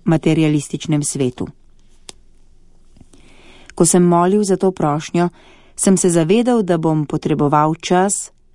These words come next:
sredstva in nadarjenost, če bom hotel na ta način služiti cerkvi. Kot oče šestih otrok nimam ravno veliko odvečnih sredstev.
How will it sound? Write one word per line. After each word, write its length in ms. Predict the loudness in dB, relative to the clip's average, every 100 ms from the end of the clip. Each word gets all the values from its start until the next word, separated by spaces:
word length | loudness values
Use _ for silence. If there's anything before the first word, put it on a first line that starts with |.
| _
sredstva 880 | -8 -2 2 2 0 -4 -6 -2 -2 -2 0
in 180 | 2
nadarjenost, 960 | 4 2 2 0 0 -2 0 -2 -6 -8
če 140 | -2
bom 180 | 0 0
hotel 440 | 0 0 0 0 0
na 140 | 0
ta 200 | 0 0
način 420 | 0 -2 -2 -2
služiti 560 | -2 -2 -2 0 0 -2
cerkvi. 500 | -2 -4 -4 -8 -10 -10 _ -20 -20 _ _ -20 -20 -20 -20 -20 -20 -2
Kot 200 | -2 2
oče 320 | 2 2 0 0
šestih 520 | 0 0 -2 -4 -4
otrok 420 | -2 0 0 2
nimam 400 | 2 4 4 2
ravno 380 | 0 0 0 0
veliko 440 | 0 0 -2 -2
odvečnih 600 | -2 -2 -2 -4 -2 -4 -2
sredstev. 540 | -4 -4 -4 -8 -8